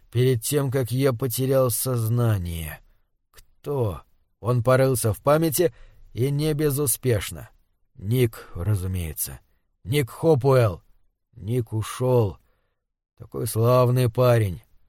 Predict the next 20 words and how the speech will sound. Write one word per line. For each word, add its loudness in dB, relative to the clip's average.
Но -8
он, -4
видно, 0
сделал 4
всё, 4
что 2
от 2
него 0
требовалось. 0
Иначе -6
я 2
не 2
проснулся -2
бы. -14
Капитан 2
включил 0
радиопередатчик. 0
«Наземный 4
контроль 6
Лакса! 4